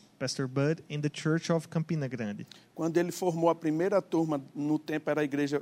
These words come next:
Speaker 2: era o Centro de Treinamento Bíblico Verbo da Vida.
Speaker 1: When he graduated the first class in our Bible school, and in that moment it was Verbo da Vida Bible School,
Speaker 2: Ele disse, "Agora nós vamos avançar pelo Nordeste,
Speaker 1: he
Speaker 2: pai."
Speaker 1: said, "Now it's time for us to reach the whole northeast of Brazil."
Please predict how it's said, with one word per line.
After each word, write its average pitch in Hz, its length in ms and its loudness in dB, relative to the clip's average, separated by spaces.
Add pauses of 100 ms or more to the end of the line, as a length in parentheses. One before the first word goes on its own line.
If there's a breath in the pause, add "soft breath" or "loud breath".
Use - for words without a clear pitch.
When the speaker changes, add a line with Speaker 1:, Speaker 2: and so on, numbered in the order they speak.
(120)
Speaker 2:
era 135 280 0
o 127 60 -4
Centro 147 280 -6
de 143 80 -4
Treinamento 139 500 -2
Bíblico 135 400 -4
Verbo 135 280 -2
da 123 120 0
Vida. 131 260 -4
Speaker 1:
When 156 160 4
he 156 120 4
graduated 160 680 2
the 147 100 2
first 160 380 0
class 160 480 0
in 143 160 -4
our 139 160 0
Bible 131 360 -2
school, 175 480 0
and 139 320 -2
in 143 160 -4
that 151 240 2
moment 156 480 2
it 139 120 0
was 135 300 0
Verbo 160 360 -2
da 143 140 0
Vida 165 280 0
Bible 127 340 0
School, 165 400 -4 (380)
Speaker 2:
Ele 156 200 -2
disse, 143 300 0
"Agora 156 280 4
nós 156 200 2
vamos 170 280 0
avançar 170 500 4
pelo 147 220 -2
Nordeste, 131 580 -2
Speaker 1:
he 127 60 -6
Speaker 2:
pai." 147 100 0
Speaker 1:
said, 139 280 2
"Now 160 400 0
it's 160 220 0
time 156 240 -2
for 139 300 0
us 151 260 2
to 156 140 -4
reach 151 500 2
the 151 100 2
whole 160 280 4
northeast 165 840 2
of 127 220 -6
Brazil." 117 500 -6